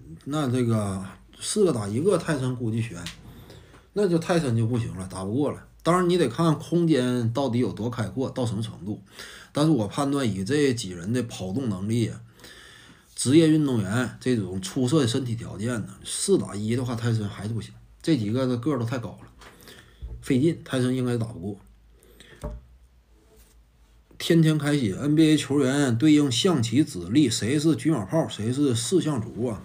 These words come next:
？N B A球员对应象棋子力，谁是车马炮，谁是四象卒啊？车呢，就是最强的，最强这块儿，如今这个时代呢，横冲直撞类型，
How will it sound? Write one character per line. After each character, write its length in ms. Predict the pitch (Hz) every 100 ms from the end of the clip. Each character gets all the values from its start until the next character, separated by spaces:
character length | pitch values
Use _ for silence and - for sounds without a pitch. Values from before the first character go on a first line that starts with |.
| - - - - - - - - - - _ _ -
？N 180 | 208 240
B 60 |
A 160 | 247 226
球 220 | 185 196
员 280 | 156 170 165
对 180 | 196 180
应 140 | 175
象 400 | 165 285 269 151
棋 320 | 113 104 127
子 240 | - - 87
力， 320 | 113 120 117 - -
谁 220 | - 117
是 140 | 156 156
车 140 | 160
马 160 | 143 95
炮， 300 | 127 127 117 -
谁 220 | - 107
是 360 | 139 147 117 117 - -
四 240 | - 180
象 220 | 151 139
卒 220 | 101 85 104
啊？ 240 | 104 - - _ -
车 120 | - 202 202 226
呢， 240 | 165 - - -
就 100 | -
是 80 | 147
最 180 | 214 160
强 360 | - - 98
的， 180 | 151 - - _ - - - -
最 200 | 262 196
强 320 | - 113 185
这 140 | 170
块 160 | 135 147
儿， 140 | 135
如 260 | 104 117 170
今 180 | 139 127
这 80 |
个 80 | 143
时 220 | 117 92
代 240 | 101 113 98
呢， 100 | 80 - _ _ _ - _ _ _ _ _ _
横 300 | - 160 196
冲 180 | 190 185
直 160 | 117
撞 180 | 165 139
类 140 | 110
型， 140 | 95